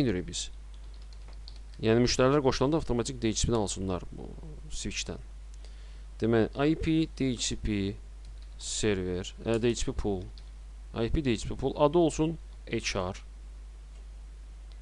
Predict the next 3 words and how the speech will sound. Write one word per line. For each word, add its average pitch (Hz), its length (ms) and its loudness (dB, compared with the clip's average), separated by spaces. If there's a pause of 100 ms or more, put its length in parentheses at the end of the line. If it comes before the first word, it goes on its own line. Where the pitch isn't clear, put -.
(280)
Belə. 90 220 0 (840)
Network. 143 680 4 (1700)
Network. 107 460 6